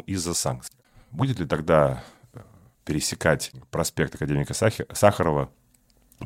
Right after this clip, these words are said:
переулок Владимира Милова когда-нибудь или нет? Фиг знает. Но я к тому, что вот то, что условно мне самому когда-то казалось, вот так,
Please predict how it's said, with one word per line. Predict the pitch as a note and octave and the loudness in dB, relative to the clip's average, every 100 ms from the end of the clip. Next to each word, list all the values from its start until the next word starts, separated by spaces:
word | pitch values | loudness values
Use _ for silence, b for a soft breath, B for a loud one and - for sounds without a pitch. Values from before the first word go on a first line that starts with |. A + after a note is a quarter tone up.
| - | 0
переулок | E2+ E2 E2 D2 | 2 4 2 0
Владимира | D#2 D2+ E2 D2 C#2+ | 0 2 2 2 2
Милова | D2+ E2+ E2 B1+ | 2 2 2 0
когда-нибудь | B1+ D2 D2 A#1+ G1+ | -2 -4 -2 -4 -6
или | - D#2+ | -10 -6
нет? | F2 B2 B2 _ _ | -4 -4 -6 _ _
Фиг | - A#2+ | 0 2
знает. | A2+ A2 D2 B1 | 6 4 4 0
Но | D2+ F2 | 0 0
я | |
к | F2+ | 2
тому, | F2+ G#2 | 2 2
что | A#2+ - E2+ E2 D#2+ | 2 -2 0 2 2
вот | C2+ - | -2 -4
то, | F2 | -4
что | E2 - D2+ | -4 -8 -10
условно | - D2+ D2 | -6 -4 -2
мне | C#2+ C#2 | -2 -4
самому | D#2+ D#2 D2+ C2 - | -2 0 -2 -6 -16
когда-то | - D2+ C#2 | -10 -6 -4
казалось, | C2+ D2 C#2+ C#2 B1+ - - b b b b b _ | -4 -4 0 0 -2 -10 -16 b b b b b _
вот | - - | -16 2
так, | D#2+ - - | 2 2 -8